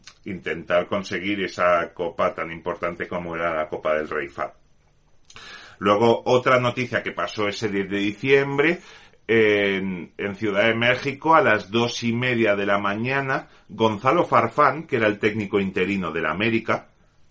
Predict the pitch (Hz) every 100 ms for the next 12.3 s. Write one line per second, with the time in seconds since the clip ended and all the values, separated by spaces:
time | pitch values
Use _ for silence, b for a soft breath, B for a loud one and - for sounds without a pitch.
0 | _ _ _ - - 120 110 104 98 95
1 | 92 90 87 B B B _ - 120 139
2 | - - _ - 113 127 127 - 90 82
3 | 104 92 90 92 90 - 180 233 _ _
4 | _ _ _ _ _ _ 110 117 107 98
5 | 117 113 113 135 127 123 - - 117 107
6 | 101 98 98 120 117 113 113 127 117 117
7 | 117 113 113 170 175 - 202 196 - _
8 | 151 143 123 123 151 151 123 110 - 101
9 | 101 95 135 143 143 135 - 90 123 117
10 | 113 110 110 113 110 143 135 101 - 101
11 | - 123 123 120 120 110 107 101 127 120
12 | 95 80